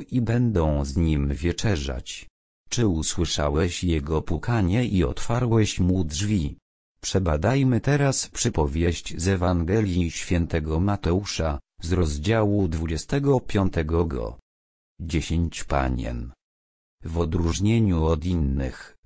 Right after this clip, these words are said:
przypowieść o dziesięciu pannach jest umiejscowiona i utwierdzona przez słowo wtedy.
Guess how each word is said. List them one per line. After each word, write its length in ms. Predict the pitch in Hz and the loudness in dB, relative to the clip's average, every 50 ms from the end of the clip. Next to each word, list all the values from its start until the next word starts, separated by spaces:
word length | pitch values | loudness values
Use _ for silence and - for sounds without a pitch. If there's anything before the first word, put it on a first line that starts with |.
| - - | -20 -12
przypowieść 880 | - - - 107 - - 123 127 110 92 80 76 - - - - - - - | -10 -4 -4 -2 0 0 0 0 0 0 0 0 0 -4 -6 -8 -10 -8 -2
o 180 | 78 78 76 | -2 0 0
dziesięciu 640 | 76 78 92 92 - - - 120 120 107 - - 80 | 0 0 -2 -2 0 0 0 2 2 0 0 -2 -2
pannach 600 | - 80 80 78 76 73 71 71 71 71 - - | 0 0 0 2 2 2 2 2 0 0 -2 -2
jest 400 | 92 98 104 117 - - - - | 0 0 2 0 -2 -6 -2 0
umiejscowiona 1120 | 127 127 127 123 110 113 101 - - - - - 85 78 78 110 123 131 127 113 110 104 101 | 0 2 2 2 2 2 0 -2 -4 -8 -6 -6 -4 -2 0 0 2 2 2 2 2 2 0
i 220 | - 82 - 98 92 | -2 -2 -2 -2 0
utwierdzona 920 | 85 87 80 - - - 87 80 76 73 87 95 98 92 80 92 113 - | 0 -2 -4 -4 -4 -2 0 0 0 0 0 0 2 2 2 2 0 0
przez 480 | - - - - 90 82 78 - - - | -2 -4 -2 0 0 0 0 -2 -4 -4
słowo 560 | - - - 92 87 85 87 87 82 85 85 | -6 -6 -2 0 2 4 4 4 2 0 -2
wtedy. 580 | 80 - - - 98 87 73 69 67 62 60 | -2 0 -2 0 0 0 0 -2 -6 -6 -8